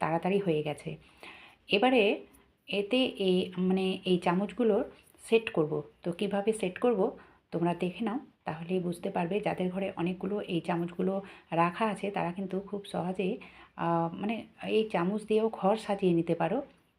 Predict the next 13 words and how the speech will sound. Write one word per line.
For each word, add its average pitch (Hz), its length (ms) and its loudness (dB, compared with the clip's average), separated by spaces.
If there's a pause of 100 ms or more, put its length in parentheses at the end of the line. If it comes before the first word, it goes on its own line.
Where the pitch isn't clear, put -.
(760)
তো 233 80 4
আমি 214 260 2
এইভাবে 208 640 4
ফেভিকল 196 400 2 (360)
লাগিয়ে 175 320 4
দেব, 226 140 4
আর 208 400 4
ফেভিকল 202 440 0
লাগানোর 185 420 0 (120)
পরে 233 380 2 (340)
আর 165 240 0
এটাকে 202 320 -2
এইভাবে 202 720 0